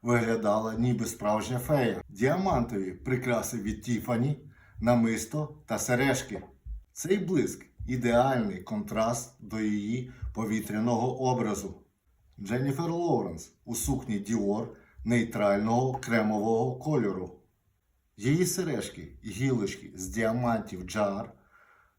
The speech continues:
та кільце з смарагдом. Дженніфер Лопес у неймовірній двокольоровій сукні. Її каблучка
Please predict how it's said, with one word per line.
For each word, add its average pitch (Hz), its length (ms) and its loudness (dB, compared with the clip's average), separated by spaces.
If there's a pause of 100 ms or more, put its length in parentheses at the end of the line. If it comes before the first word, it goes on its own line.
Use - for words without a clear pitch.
(120)
та 110 140 4
кільце 107 680 -4
з 117 340 -2
смарагдом. 113 760 0 (680)
Дженніфер 117 540 -2
Лопес 135 480 0 (340)
у 117 60 0
неймовірній 117 840 4
двокольоровій 113 920 2
сукні. 104 600 -4 (640)
Її 139 300 4
каблучка 151 680 -2